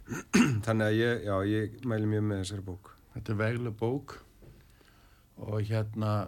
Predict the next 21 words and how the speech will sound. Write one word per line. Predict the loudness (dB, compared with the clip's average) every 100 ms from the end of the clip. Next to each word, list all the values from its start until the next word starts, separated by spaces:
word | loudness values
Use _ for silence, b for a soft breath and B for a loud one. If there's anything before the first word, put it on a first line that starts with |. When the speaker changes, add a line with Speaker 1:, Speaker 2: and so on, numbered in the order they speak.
| -6 B B B
Speaker 2:
hvernig | -2 0 2
á |
að | 0
hafa | 2 2
reglurnar? | 0 0 0 0
Ef | 0
að, | 0
ef | 0
einhver | -2 0
hringir | 2 2 0
inn, | 0
ef | 0
að | 2 2
vera | 2 2
með | 0 -2
einhverja | -4 0
spurningu, | 0 0 -2 -2 -2
svona | -2 -2
einhverja | 0 -2
lauflétta | -2 0 -2 -2 0 0
eða? | 0